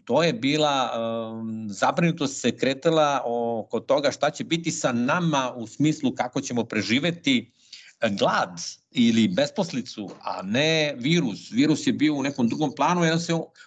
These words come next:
uvek pojavljivao kao neka apstrakcija koja tu sad negde visi u vazduhu, ali,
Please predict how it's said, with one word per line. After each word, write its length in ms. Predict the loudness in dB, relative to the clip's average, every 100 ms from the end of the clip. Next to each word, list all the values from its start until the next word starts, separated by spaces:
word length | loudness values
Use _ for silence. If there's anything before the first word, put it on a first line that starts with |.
| 0
uvek 260 | 2 2
pojavljivao 420 | 2 4 4 4
kao 180 | 2 0
neka 320 | 0 0 0
apstrakcija 720 | -2 -2 -2 -2 -2 -2 -2 0
koja 140 | -4
tu 180 | 0 -2
sad 180 | 0 2
negde 260 | 2 0
visi 300 | 0 -4 -4
u 60 | -2
vazduhu, 420 | 0 0 -2 0
ali, 320 | 2 4 2